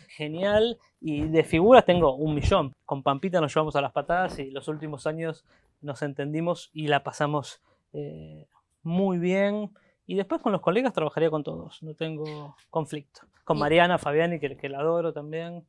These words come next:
Speaker 1: volvería a trabajar.
Speaker 2: ¿Por qué te fuiste del trece, Ángel?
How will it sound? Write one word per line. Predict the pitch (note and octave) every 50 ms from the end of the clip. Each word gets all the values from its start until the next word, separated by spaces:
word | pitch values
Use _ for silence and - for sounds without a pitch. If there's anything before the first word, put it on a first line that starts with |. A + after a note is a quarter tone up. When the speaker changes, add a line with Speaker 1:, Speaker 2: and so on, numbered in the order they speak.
| _ _ _
Speaker 1:
volvería | - D3 C#3+ C#3 C#3+ D3+ D3+
a | D3
trabajar. | D3 C#3+ C#3 - - E3 E3 E3+ F3 _ _ _ _ _ _ _ _ _ _ _ _ _ _ _ _ _
Speaker 2:
¿Por | - A3+ G#3
qué | C4+
te | B3+ C4 A#3
fuiste | - G#3+ F3+ - - F3+
del | E3+ E3 D#3+
trece, | - E3+ E3+ E3 - - F3 F3
Ángel? | F3+ F#3 F#3+ - _ G3+ G3 F#3